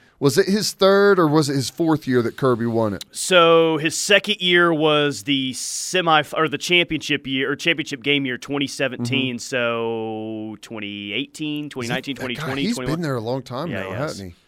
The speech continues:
Speaker 1: Wow. Yeah.
Speaker 2: Was it year six then? He finally broke through and won one?
Speaker 1: Yeah. I, but, you know, back to that point, though, he made the national championship in year two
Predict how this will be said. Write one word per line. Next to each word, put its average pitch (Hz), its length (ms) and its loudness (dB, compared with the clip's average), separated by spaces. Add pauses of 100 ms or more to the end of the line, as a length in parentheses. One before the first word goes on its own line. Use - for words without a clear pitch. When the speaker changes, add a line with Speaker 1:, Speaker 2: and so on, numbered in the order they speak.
(180)
Speaker 1:
Wow. 113 320 -4 (1040)
Yeah. 113 320 -2
Speaker 2:
Was 135 160 -4
it 123 40 -4
year 135 160 0
six - 340 -2
then? 214 300 0 (160)
He 123 80 -10
finally 147 420 0
broke 139 260 -2
through 147 140 -6
and 143 80 -2
won 143 140 -4
one? 180 220 -6
Speaker 1:
Yeah. 139 280 2 (140)
I, 185 80 2 (100)
but, 202 420 8 (300)
you 226 140 2
know, 165 180 6
back 196 320 6
to 190 80 2
that 160 220 4
point, 226 240 2
though, 147 400 6
he 202 100 6
made 202 240 8
the 170 80 4
national 160 420 2
championship 175 640 4
in 135 120 2
year 131 160 4
two 135 420 8